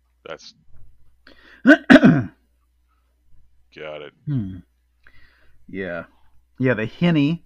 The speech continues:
Speaker 2: is an equine hybrid. That's the male horse and a female donkey. So a stallion and a jenny. Yeah. What the, oh my gosh. There's, yeah.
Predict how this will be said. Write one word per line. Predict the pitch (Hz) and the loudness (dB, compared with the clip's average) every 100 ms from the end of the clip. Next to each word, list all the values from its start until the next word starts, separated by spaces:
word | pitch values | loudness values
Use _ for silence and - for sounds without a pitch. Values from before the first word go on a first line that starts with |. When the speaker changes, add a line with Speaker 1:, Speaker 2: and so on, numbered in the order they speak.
| _ | _
Speaker 2:
is | - 120 | -12 -10
an | 104 - | -10 -8
equine | 139 - 131 107 | -8 -4 -4 -4
hybrid. | 110 107 101 104 117 | -6 -8 -8 -10 -10
That's | 90 - | -14 -16
the | - 92 | -12 -12
male | 85 98 113 120 | -10 -10 -6 -8
horse | 110 113 107 123 92 | -8 -10 -8 -10 -12
and | 87 | -14
a | |
female | - 104 107 | -12 -10 -10
donkey. | 107 90 85 - 95 143 _ | -10 -14 -14 -14 -16 -16 _
So | - 85 | -14 -14
a | |
stallion | - 95 95 98 95 | -10 -8 -8 -10 -12
and | 95 | -12
a | |
jenny. | 110 82 85 143 _ _ _ _ _ _ _ _ _ _ _ _ _ _ - | -14 -14 -14 -14 _ _ _ _ _ _ _ _ _ _ _ _ _ _ -18
Yeah. | 135 123 107 _ _ _ _ _ _ _ _ _ | -12 -12 -14 _ _ _ _ _ _ _ _ _
What | 151 - _ _ _ _ | -20 -20 _ _ _ _
the, | - | -18
oh | 90 | -18
my | 147 - - | -20 -20 -20
gosh. | - - - - _ _ _ _ _ _ _ _ _ _ _ _ _ _ _ _ _ _ _ _ _ _ _ _ _ _ _ _ _ _ _ _ _ _ _ _ _ | -20 -20 -20 -20 _ _ _ _ _ _ _ _ _ _ _ _ _ _ _ _ _ _ _ _ _ _ _ _ _ _ _ _ _ _ _ _ _ _ _ _ _
There's, | 143 131 - - _ _ | -12 -12 -16 -20 _ _
yeah. | 131 | -12